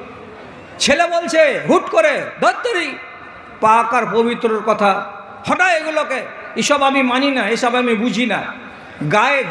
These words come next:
জোরে স্ত্রীর কথাকে অমান্য করে, আল্লাহর কোরআনের কথাকে বুড়ো আঙুল দেখিয়ে, ঋতু অবস্থায় সে যদি তার স্ত্রীর সঙ্গে মেলামেশা করে নাই, শরিয়াতে তার জন্য জরিমানা লেখা আছে,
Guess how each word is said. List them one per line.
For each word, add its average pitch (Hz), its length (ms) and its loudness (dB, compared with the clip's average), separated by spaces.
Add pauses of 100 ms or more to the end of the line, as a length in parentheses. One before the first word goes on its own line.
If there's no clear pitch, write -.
জোরে 285 360 4 (500)
স্ত্রীর 330 460 2
কথাকে 269 340 2
অমান্য 294 500 4
করে, 302 300 4 (360)
আল্লাহর 285 340 2
কোরআনের 285 460 2
কথাকে 285 360 0
বুড়ো 262 260 0
আঙুল 294 340 -2
দেখিয়ে, 330 500 0 (380)
ঋতু 349 520 4
অবস্থায় 330 640 2 (380)
সে 370 220 2
যদি 339 240 2
তার 320 240 4 (100)
স্ত্রীর 330 320 -6
সঙ্গে 311 320 4
মেলামেশা 277 520 0
করে 254 240 2
নাই, 220 200 2 (460)
শরিয়াতে 330 640 2
তার 320 280 4
জন্য 339 300 0
জরিমানা 330 560 4
লেখা 302 300 0
আছে, 277 320 -2